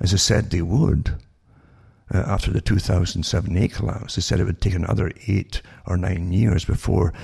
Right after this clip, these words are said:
the, the next wave hits them of, of payback time. The currencies have all been devalued incredibly since then, by the way. And you were brought into a state of, what the elite would love to have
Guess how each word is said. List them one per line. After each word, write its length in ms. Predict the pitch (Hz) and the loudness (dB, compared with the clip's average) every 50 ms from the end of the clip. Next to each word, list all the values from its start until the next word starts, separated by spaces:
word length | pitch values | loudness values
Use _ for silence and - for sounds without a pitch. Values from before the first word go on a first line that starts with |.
| - - - | -18 -14 -8
the, 120 | - - - | -6 -6 -4
the 140 | - - 92 | -2 0 0
next 280 | 85 90 - - - | 0 0 0 0 0
wave 240 | - 95 107 - - | 2 2 2 4 2
hits 320 | - - - - - - | 2 2 0 0 -2 -4
them 320 | - - - - 117 123 117 - - - - _ _ _ _ - _ _ - | -2 -2 0 0 0 0 -2 -4 -12 -20 -20 _ _ _ _ -20 _ _ 0
of, 160 | 98 90 - - - - | 0 0 0 -2 -6 -4
of 160 | - - - | -2 -2 2
payback 460 | - - 117 120 - - 82 87 - - | 2 2 2 2 2 0 -2 -2 -2 0
time. 140 | - 98 - - - - - - | -2 -2 -2 -2 -10 -14 -8 -6
The 100 | - - | -6 -2
currencies 420 | - 120 113 127 143 - - 85 | 2 2 4 4 4 2 2 0
have 120 | 85 - | 2 2
all 100 | 92 95 | 2 2
been 200 | - - 82 78 | 2 2 0 0
devalued 720 | 76 78 76 80 80 76 95 123 131 - 87 78 - - - | 0 -2 -4 -4 -2 0 2 2 2 2 0 -2 -4 -4 -4
incredibly 680 | 82 - - - - 90 92 - 73 - 85 85 78 | -6 -4 -2 0 2 2 4 4 4 4 2 2 0
since 360 | 78 - - 82 78 76 - | 0 0 0 0 0 -2 -2
then, 260 | - 82 90 117 127 | 0 2 4 4 4
by 180 | 104 92 87 82 | 4 4 2 0
the 120 | 82 82 | 0 -2
way. 260 | 82 82 90 101 107 - _ _ _ _ _ _ _ _ _ _ _ _ _ _ _ - | -4 -4 -4 -6 -6 -8 _ _ _ _ _ _ _ _ _ _ _ _ _ _ _ -4
And 160 | - 104 107 | 0 4 4
you 80 | 113 107 | 6 6
were 80 | 107 | 6
brought 200 | - - 101 107 | 6 6 4 6
into 260 | 107 104 - - - - | 4 2 2 2 2 2
a 60 | - | 2
state 260 | - - 104 101 - | 2 2 0 0 2
of, 240 | - 92 101 101 - - | 2 0 0 0 -2 -6
what 260 | - - 113 - - | -4 0 0 2 4
the 60 | - | 4
elite 300 | 123 131 - - - - - | 4 4 4 4 2 0 2
would 140 | 101 95 101 | 2 4 4
love 200 | 101 113 117 - | 4 4 4 4
to 120 | - 92 | 2 0
have 580 | 76 - - 151 143 85 82 76 - - - | 2 2 4 4 4 2 0 -2 -6 -8 -10